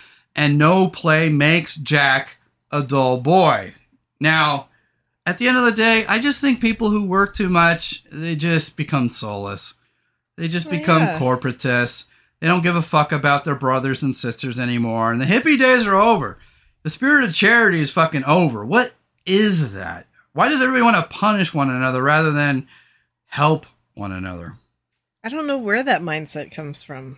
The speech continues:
Speaker 1: Fox News.
Speaker 2: Well, yeah, but not everybody is watching that, but it still kind of permeates a lot of people.
Speaker 1: Yeah.
Speaker 2: And a lot it doesn't.
Speaker 1: It's the,
Speaker 2: But
Speaker 1: "I've
Speaker 2: it's
Speaker 1: had a lot of hardship," and,
Speaker 2: Yeah.
Speaker 1: and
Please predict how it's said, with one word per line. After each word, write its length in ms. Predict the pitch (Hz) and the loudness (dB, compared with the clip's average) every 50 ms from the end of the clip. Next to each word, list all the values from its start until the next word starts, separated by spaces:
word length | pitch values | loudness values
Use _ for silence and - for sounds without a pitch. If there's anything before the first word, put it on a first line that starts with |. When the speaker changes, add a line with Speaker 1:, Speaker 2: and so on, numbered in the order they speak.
| _ _ - | _ _ -8
Speaker 1:
Fox 280 | 123 120 110 - - 120 | -6 -6 -6 -6 -6 -6
News. 300 | 113 110 110 - - - _ _ _ - | -6 -4 -6 -8 -10 -16 _ _ _ -12
Speaker 2:
Well, 340 | 180 180 175 170 170 170 - - | -10 -8 -6 -6 -6 -8 -10 -12
yeah, 320 | 202 202 240 247 185 151 | -10 -6 -4 -4 -4 -4
but 180 | 156 180 185 185 | -4 -6 -6 -4
not 220 | 185 185 185 180 | -2 0 0 0
everybody 580 | 180 175 175 175 170 165 170 165 165 165 156 151 | 0 -2 -2 -4 -4 -4 -4 -4 -4 -6 -6 -8
is 500 | 156 156 151 151 - - - - - - _ _ _ _ _ _ _ _ _ _ _ _ _ _ _ _ | -8 -8 -10 -10 -12 -12 -12 -14 -16 -18 _ _ _ _ _ _ _ _ _ _ _ _ _ _ _ _
watching 480 | 175 151 151 180 226 - - 190 175 156 | -10 -6 -6 -6 -6 -6 -6 -6 -6 -6
that, 280 | 151 151 147 151 170 185 _ | -8 -8 -8 -8 -8 -8 _
but 100 | 170 160 | -10 -8
it 140 | 151 147 - | -8 -10 -10
still 280 | - - - 180 180 180 | -12 -10 -8 -8 -8 -8
kind 240 | - - 185 160 | -8 -8 -8 -6
of 100 | 160 160 - - - _ | -6 -8 -10 -14 -20 _
permeates 580 | - - 196 190 185 175 160 156 151 143 - - | -12 -8 -6 -6 -4 -4 -6 -6 -8 -8 -10 -12
a 80 | 160 | -12
lot 500 | 143 135 139 139 135 135 151 170 160 - | -12 -12 -12 -12 -10 -8 -6 -6 -8 -8
of 160 | 147 147 - | -10 -16 -16
people. 520 | _ - 185 185 - - 147 135 131 160 170 | _ -12 -12 -12 -10 -12 -12 -12 -12 -8 -4
Speaker 1:
Yeah. 200 | 139 - 320 339 | -2 2 2 4
Speaker 2:
And 100 | 339 330 | 4 2
a 60 | 349 | 2
lot 220 | 294 262 226 233 240 | 2 2 2 2 0
it 120 | 269 233 | -2 -2
doesn't. 420 | 220 196 160 143 131 123 139 190 - - | 0 -2 -2 -2 -4 -8 -10 -8 -4 -2
Speaker 1:
It's 180 | 190 185 - | -2 0 2
the, 260 | - 226 214 196 185 - - - - _ _ | 2 2 4 4 2 -2 -6 -16 -20 _ _
Speaker 2:
But 80 | - 160 | 2 2
Speaker 1:
"I've 180 | 165 170 185 185 | 4 4 4 2
Speaker 2:
it's 40 | 185 | 2
Speaker 1:
had 260 | 190 180 175 170 165 | 4 2 2 2 2
a 40 | 165 | 4
lot 200 | 165 160 165 165 | 4 4 4 4
of 60 | 147 | 4
hardship," 680 | 131 151 151 156 156 151 - - 165 151 147 147 - | 4 4 4 4 4 2 0 0 0 0 0 0 -2
and, 300 | - 139 131 131 127 120 | -2 -2 0 0 -2 -2
Speaker 2:
Yeah. 220 | - 180 170 156 147 | -2 -2 0 0 2
Speaker 1:
and 200 | 135 127 123 - | 2 2 0 -2